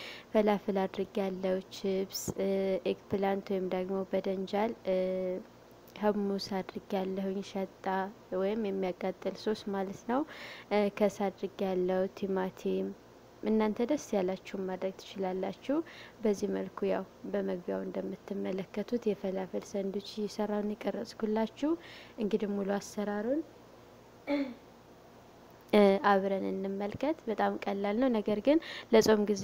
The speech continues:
ራሱ ልንመገብ የምንችል ኢትዮጵያ ራሱ ብንሆን፣ እ፣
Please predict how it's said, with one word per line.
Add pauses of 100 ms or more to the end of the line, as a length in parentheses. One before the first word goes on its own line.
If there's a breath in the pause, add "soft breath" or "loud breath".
(140)
ራሱ (300)
ልንመገብ
የምንችል
ኢትዮጵያ
ራሱ
ብንሆን፣ (400 loud breath)
እ፣